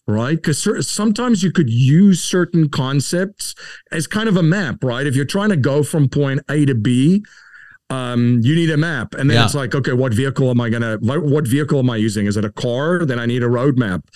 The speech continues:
Speaker 1: Is it a train?
Speaker 2: Yeah.
Speaker 1: I need a <laughs> rail map.
Speaker 2: Yeah.
Speaker 1: If, uh, do I, am I flying this aerial map? Um,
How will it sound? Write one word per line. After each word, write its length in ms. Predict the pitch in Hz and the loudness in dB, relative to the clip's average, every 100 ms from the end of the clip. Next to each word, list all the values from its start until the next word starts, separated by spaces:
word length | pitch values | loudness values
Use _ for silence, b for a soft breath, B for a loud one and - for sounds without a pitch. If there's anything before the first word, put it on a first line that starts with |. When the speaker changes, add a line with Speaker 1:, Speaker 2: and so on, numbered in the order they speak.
| B B | B B
Speaker 1:
Is 160 | - 123 | -4 -2
it 80 | 117 | -2
a 60 | |
train? 500 | 104 151 139 123 110 | -2 -2 2 2 4
Speaker 2:
Yeah. 80 | 165 - | 0 0
Speaker 1:
I 120 | 117 | -2
need 140 | 127 | 0
a 60 | 127 | 2
<laughs> 180 | 147 123 | 2 2
rail 140 | 175 | 2
map. 280 | 156 127 113 - 107 | 0 0 -10 -6 0
Speaker 2:
Yeah. 360 | 104 101 123 104 B B B - | 2 2 0 -4 B B B -6
Speaker 1:
If, 20 | |
uh, 220 | 131 131 | -4 -2
do 180 | 120 135 | 0 0
I, 120 | 131 123 135 | 0 -2 0
am 100 | 127 | -2
I 100 | 104 | -2
flying 500 | - 117 120 147 175 | -4 -6 -4 0 2
this 280 | 190 - - | 2 -2 -6
aerial 340 | 127 151 175 | -2 0 4
map? 320 | 175 180 180 156 B B B - | 4 2 -2 -6 B B B -12
Um, 500 | 135 131 135 135 | -6 0 2 2